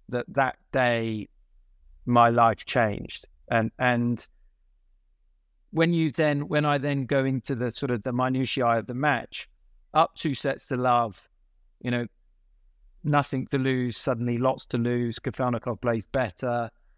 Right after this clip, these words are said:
When I'm down five three in the fifth, I'm thinking to myself, "I have to make him serve it out." You know, there's no, we know that it's never easy serving matches out, and, you know, the crowd have been phenomenal that day. Um,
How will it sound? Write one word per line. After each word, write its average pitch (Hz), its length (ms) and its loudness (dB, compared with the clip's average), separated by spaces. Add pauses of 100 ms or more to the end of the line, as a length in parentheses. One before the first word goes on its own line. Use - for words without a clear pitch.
(260)
When 151 160 2
I'm 151 180 2
down 143 440 0
five 147 320 -2
three 139 220 -2
in 127 80 -4
the 123 60 -8
fifth, 135 540 -2 (840)
I'm 147 200 0
thinking 160 480 -2
to - 80 -6
myself, 131 580 -2 (120)
"I 139 100 -4
have 139 480 -6
to 139 100 -4
make 127 340 -4
him 117 220 -2
serve 123 340 0
it 117 100 -2
out." 117 280 -2 (160)
You 120 100 -6
know, 113 140 0
there's 117 240 -2
no, 135 400 0
we 139 140 0
know 131 440 0 (580)
that - 100 -6
it's - 120 -6
never 127 300 2
easy 117 380 -2 (540)
serving 120 400 2
matches 123 380 -2
out, 123 340 4
and, 110 320 -4
you 127 100 -2
know, 117 180 0
the 113 100 -6
crowd 131 320 4
have 104 100 -4
been 120 180 0
phenomenal 120 520 -2
that 120 220 -4
day. 117 380 -2 (480)
Um, 113 440 0